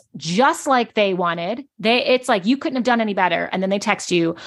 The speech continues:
a few days later and they're like, "My hair is black.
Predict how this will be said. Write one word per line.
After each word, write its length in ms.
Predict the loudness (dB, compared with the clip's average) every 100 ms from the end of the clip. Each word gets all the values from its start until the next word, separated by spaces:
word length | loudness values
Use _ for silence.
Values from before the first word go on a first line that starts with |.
| -12 -8
a 80 |
few 160 | -2 2
days 240 | 4 4
later 300 | 2 2 2 2
and 240 | 0 0
they're 80 | 2
like, 340 | 2 0 -4 -18 _ _ _ _ _
"My 80 | -2
hair 160 | 0 0
is 100 | 2
black. 480 | 2 2 -2 -14